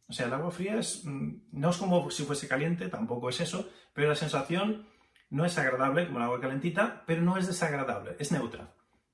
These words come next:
Es, es la mejor forma que os lo puedo explicar. O sea, antes sí que era de una sensación desagradable,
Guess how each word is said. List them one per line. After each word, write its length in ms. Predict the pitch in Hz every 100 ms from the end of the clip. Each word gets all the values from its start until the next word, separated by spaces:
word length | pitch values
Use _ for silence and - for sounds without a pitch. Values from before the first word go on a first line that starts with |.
| _ _
Es, 220 | 131 131
es 100 | 139
la 80 | 143
mejor 220 | 139 160
forma 260 | - 151 147
que 80 | 139
os 60 |
lo 100 | 131
puedo 140 | 123 123
explicar. 400 | - 113 127 -
O 60 |
sea, 180 | - 113
antes 240 | 117 135
sí 160 | - 123
que 60 | 123
era 120 | 123
de 80 | 120
una 160 | 123
sensación 380 | 117 113 113 113
desagradable, 640 | 110 - 113 127 151 175